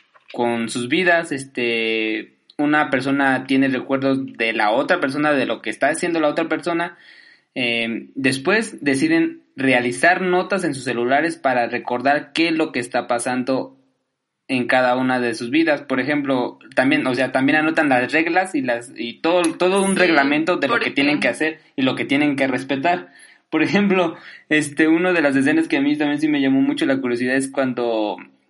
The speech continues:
Speaker 1: el chavo, bueno, la chava resper-, o sea, la chava estaba muy emocionada por ir a, a Tokio, porque esta ciu-, este, no lo mencionamos, sino, bueno, apenas lo voy a mencionar, este, el chavo es de Tokio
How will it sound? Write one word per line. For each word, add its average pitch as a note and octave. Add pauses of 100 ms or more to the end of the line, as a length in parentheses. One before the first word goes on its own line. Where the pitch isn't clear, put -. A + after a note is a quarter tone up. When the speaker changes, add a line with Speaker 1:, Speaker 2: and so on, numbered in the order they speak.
(320)
Speaker 1:
el B2+
chavo, C3+
bueno, C#3+
la B2
chava D3
resper-, C3
o C#3
sea, D3
la D3+
chava A#3
estaba A3
muy G#3
emocionada E3 (260)
por C#3
ir D3+
a, B2 (260)
a A#2+
Tokio, C3+
porque A#2
esta A#2+
ciu-, C3
este, A2+
no C#3+
lo E3+
mencionamos, C3+
sino, A#2+
bueno, B2+
apenas B2
lo A#2
voy A#2
a A2+
mencionar, A#2
este, A#2 (180)
el C3+
chavo G3 (280)
es B2
de B2
Tokio D#3